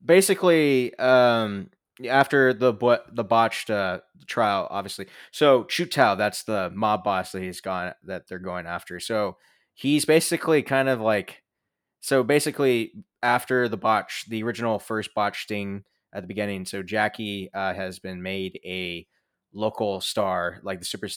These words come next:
superintendent has made him, like, a, a superstar, uh, cop. And so basically, uh,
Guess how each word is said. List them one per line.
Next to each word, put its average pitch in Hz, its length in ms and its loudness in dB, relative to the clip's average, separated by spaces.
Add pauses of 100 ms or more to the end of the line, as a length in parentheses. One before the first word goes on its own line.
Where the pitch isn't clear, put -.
(180)
superintendent 95 600 -10
has 92 100 -10
made 98 140 -8
him, 92 100 -10
like, 90 220 -10
a, 85 220 -10 (580)
a - 40 -12
superstar, 95 760 -6 (140)
uh, 90 180 -6
cop. 95 460 -4 (280)
And 95 100 -12
so 110 100 -4
basically, 104 600 -6
uh, 87 380 -4